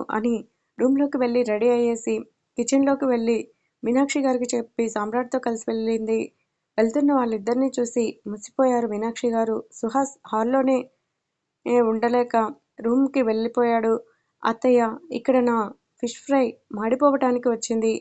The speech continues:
అని ఖుషి అరిచేసరికి కిచెన్లోకి వె-, వెళ్ళింది మీనాక్షి గారు.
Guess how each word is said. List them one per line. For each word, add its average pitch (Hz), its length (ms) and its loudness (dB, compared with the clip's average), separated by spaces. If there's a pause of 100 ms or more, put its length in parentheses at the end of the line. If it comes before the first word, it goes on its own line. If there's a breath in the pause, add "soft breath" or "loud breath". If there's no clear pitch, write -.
(200)
అని 226 160 -2
ఖుషి 220 280 -2
అరిచేసరికి 240 760 0
కిచెన్లోకి 262 600 -2
వె-, 233 200 -6 (100)
వెళ్ళింది 226 320 -2
మీనాక్షి 233 440 -2
గారు. 226 280 2